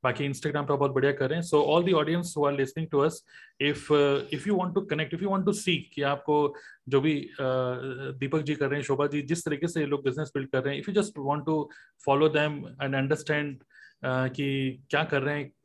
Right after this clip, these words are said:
you, you can just follow them, okay? So, uh, इनका जो Instagram का जो लिंक है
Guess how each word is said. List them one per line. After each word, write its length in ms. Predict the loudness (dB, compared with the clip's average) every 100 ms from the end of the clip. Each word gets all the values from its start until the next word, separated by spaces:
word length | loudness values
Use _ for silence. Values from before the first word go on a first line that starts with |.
| -8
you, 160 | -6 0
you 100 | 2
can 140 | 2
just 160 | 2 2
follow 160 | 2 2
them, 140 | -2
okay? 200 | -6 -6 0
So, 140 | 2 2 -2 -18 -14 0
uh, 300 | 2 4 2 -4 -8
इनका 160 | -4
जो 120 | 0 2
Instagram 600 | 0 0 0 2 2 2
का 80 | 2
जो 440 | 2 2 0 -2
लिंक 240 | -4 -4 -4
है 240 | -4 -6